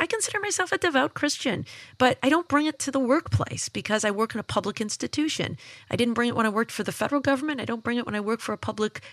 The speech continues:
university. Um, my prayer and my religion is something I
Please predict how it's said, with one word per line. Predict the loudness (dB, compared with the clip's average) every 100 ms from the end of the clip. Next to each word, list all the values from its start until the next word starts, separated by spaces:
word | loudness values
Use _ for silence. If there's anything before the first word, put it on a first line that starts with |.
| -20 _
university. | 0 2 4 2 2 0 -2 -6 -18 -6 2
Um, | 2 2
my | 0 -2
prayer | 0 0 2
and |
my | 0
religion | -2 0 0 0 -2
is | -2 -4
something | -4 -6 -4
I | -2 -2